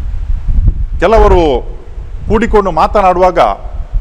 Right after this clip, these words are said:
ಏನಾದರೂ ಒಂದು ವಿಚಾರ ಬೇಕು, ಏನಾದರೂ ಮಾತಾಡ್ತಾರೆ.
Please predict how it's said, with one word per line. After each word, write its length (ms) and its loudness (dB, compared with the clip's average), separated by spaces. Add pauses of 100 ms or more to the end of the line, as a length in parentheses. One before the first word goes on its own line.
(140)
ಏನಾದರೂ 340 0
ಒಂದು 140 -2
ವಿಚಾರ 320 4
ಬೇಕು, 280 0 (1040)
ಏನಾದರೂ 380 2
ಮಾತಾಡ್ತಾರೆ. 580 0